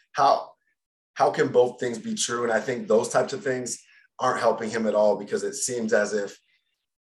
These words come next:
he's trying to make a spectacle to just stay in the limelight, which I think part of his whole thing is, like, "Let me just make a scene so I can stay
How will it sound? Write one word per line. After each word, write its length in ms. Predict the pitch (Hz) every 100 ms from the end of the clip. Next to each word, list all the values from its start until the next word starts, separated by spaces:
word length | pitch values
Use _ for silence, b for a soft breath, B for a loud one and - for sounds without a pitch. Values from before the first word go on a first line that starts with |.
| _ _ _ _ _ _ _ _ _
he's 240 | - 131 -
trying 280 | - 127
to 60 | 117
make 220 | 110 110
a 40 | 107
spectacle 600 | - 120 - 110 135 127
to 100 | 107
just 240 | 104 -
stay 400 | - 120 117 110
in 160 | 120 107
the 100 | 104
limelight, 580 | 104 110 117 131 151 - _ _ _
which 380 | - 123 - - -
I 120 | 123
think 300 | 135 135 -
part 220 | 127 127
of 180 | 117 107
his 460 | 101 110 107 - _ _ _ _ _
whole 220 | 139 127
thing 200 | 139 135
is, 160 | 117 107
like, 260 | 104 98
"Let 140 | 107 131
me 80 | 143
just 220 | 113 120
make 160 | 117
a 60 | 104
scene 360 | - 127 113 104
so 140 | 110
I 80 | 104
can 140 | 104
stay 600 | 104 - 123 113 110 107